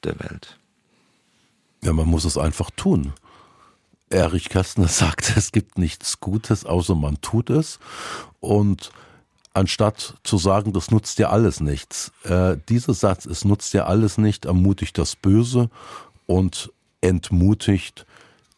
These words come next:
Speaker 2: die Menschen, die sich dem Bösen entgegenstellen.
Speaker 1: Hm.
Speaker 2: Äh, Mannes Sperber, einer meiner, äh, intellektuellen Heroes, der auch in meinem Buch, äh, Dissidentisches Denken, äh,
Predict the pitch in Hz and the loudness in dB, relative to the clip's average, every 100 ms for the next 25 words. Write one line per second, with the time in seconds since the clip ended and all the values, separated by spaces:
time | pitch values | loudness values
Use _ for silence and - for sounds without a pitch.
0 | - 92 87 90 87 95 82 85 - 87 | 0 4 4 2 0 0 0 -2 -2 -2
1 | 78 80 82 78 73 92 90 - - 71 | 0 -2 -2 -4 -2 -2 -2 -4 -4 -2
2 | 80 90 - 80 - - 87 87 85 80 | -2 -4 -8 -12 -14 -4 0 2 0 -4
3 | _ _ _ 170 82 87 98 85 - - | _ _ _ -6 -2 2 2 0 -4 -2
4 | 90 98 120 123 107 - 80 98 95 87 | 2 2 2 0 0 -2 -2 2 2 2
5 | 82 87 87 85 76 - - - _ _ | 0 2 2 0 -2 -6 -20 -20 _ _
6 | - 85 85 82 - _ _ - 95 82 | -6 -2 0 0 -4 _ _ -4 0 2
7 | 85 - - - 90 92 87 82 69 90 | 0 -2 -4 -2 0 0 0 0 0 2
8 | 104 120 117 117 - 85 76 - 82 76 | 2 4 2 0 -2 -2 -2 -4 -6 -4
9 | 73 78 73 90 - - - 82 87 - | -4 -4 -4 -6 -6 -10 -8 -6 -4 -6
10 | 78 82 85 80 82 - 90 117 - 117 | -2 -2 -2 -4 -6 -2 0 0 -2 -4
11 | 95 104 98 98 | -2 0 0 0